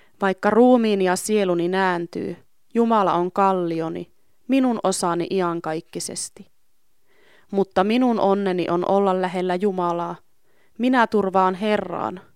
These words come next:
Jumalaani, ja kerron kaikista hänen teoistaan." Rauhala kertoo laulun korostavan sitä, että kärsineelle ihmiselle avautuu uskon näköala.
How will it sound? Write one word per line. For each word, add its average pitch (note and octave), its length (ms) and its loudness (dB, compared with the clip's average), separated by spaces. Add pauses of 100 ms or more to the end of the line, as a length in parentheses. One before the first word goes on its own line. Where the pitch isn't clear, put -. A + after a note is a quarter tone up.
Jumalaani, F3+ 760 -4 (440)
ja F#3 100 -2
kerron F#3 440 -2
kaikista F#3+ 600 0
hänen E3 420 -8
teoistaan." - 840 -10 (2250)
Rauhala F#3 460 4
kertoo F#3+ 460 0
laulun G3+ 340 2
korostavan F#3 600 -2
sitä, F3+ 400 -6 (580)
että F#3+ 200 -6
kärsineelle F3+ 760 -2
ihmiselle F3 600 -6
avautuu F3 540 -2
uskon F3 440 -4
näköala. E3+ 600 -8